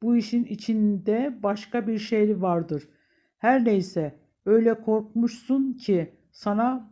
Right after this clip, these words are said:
baktıkça içim parçalanıyor. Al bara,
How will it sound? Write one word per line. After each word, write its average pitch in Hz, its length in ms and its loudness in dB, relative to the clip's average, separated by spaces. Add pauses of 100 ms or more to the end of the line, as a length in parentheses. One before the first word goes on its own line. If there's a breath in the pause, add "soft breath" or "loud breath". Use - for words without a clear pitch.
(140)
baktıkça 240 760 -2
içim 247 360 -2
parçalanıyor. 190 880 0 (580 soft breath)
Al 202 420 0
bara, 214 580 -2